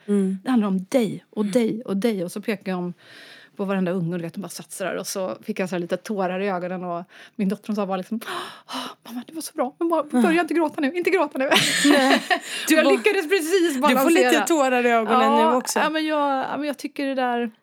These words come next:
Speaker 2: man måste, jag tycker vi ska bli ännu bättre på att snacka med barnen om det här.
Speaker 1: Mm.
Speaker 2: Och jag har ett stort hopp om våra barn. Jag tycker de ändå är lite, lite bättre
Speaker 1: Mm.
Speaker 2: än vad vi är, eller mycket bättre.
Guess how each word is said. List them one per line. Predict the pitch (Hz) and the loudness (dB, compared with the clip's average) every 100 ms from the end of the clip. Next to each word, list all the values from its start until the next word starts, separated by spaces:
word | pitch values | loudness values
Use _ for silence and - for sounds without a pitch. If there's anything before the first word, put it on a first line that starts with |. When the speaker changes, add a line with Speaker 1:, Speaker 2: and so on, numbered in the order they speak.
| _ - - | _ -12 -6
Speaker 2:
man | 277 302 | -2 0
måste, | 339 - - | -2 -4 -6
jag | 330 311 | -4 -2
tycker | 330 | -2
vi | 294 285 | -2 -2
ska | - 277 | -2 -4
bli | 240 254 _ | -2 -4 _
ännu | - 247 214 | 0 2 2
bättre | 202 190 - | 0 -6 -8
på | - | -12
att | 175 | -8
snacka | 196 - 190 | -10 -8 -8
med | 185 | -6
barnen | 175 170 180 190 | -4 -6 -8 -10
om | 185 | -8
det | |
här. | 175 185 - | -10 -12 -2
Speaker 1:
Mm. | 214 208 202 196 | 2 2 2 -2
Speaker 2:
Och | - | -2
jag | 247 | 0
har | 247 | 0
ett | 240 | -2
stort | - 285 226 - | -6 -6 -6 -6
hopp | 208 - | -10 -6
om | 185 | -6
våra | 180 170 | -4 -4
barn. | 180 170 | -2 -4
Jag | 185 | -4
tycker | - 214 - | -8 -12 -8
de | 170 170 | -6 -6
ändå | 170 165 - 151 _ _ | -6 -6 -8 -12 _ _
är | - 214 | -4 -2
lite, | 196 208 156 139 190 | 2 0 -2 -10 -8
lite | 170 180 | -8 -8
bättre | 175 190 208 202 | -10 -6 -4 -2
Speaker 1:
Mm. | 202 202 | -4 -4
Speaker 2:
än | 202 | -4
vad | 185 | -4
vi | 175 | -4
är, | - | -4
eller | 185 | -2
mycket | 208 - - 196 | -2 -2 -2 -2
bättre. | 135 - 165 | -6 -10 -12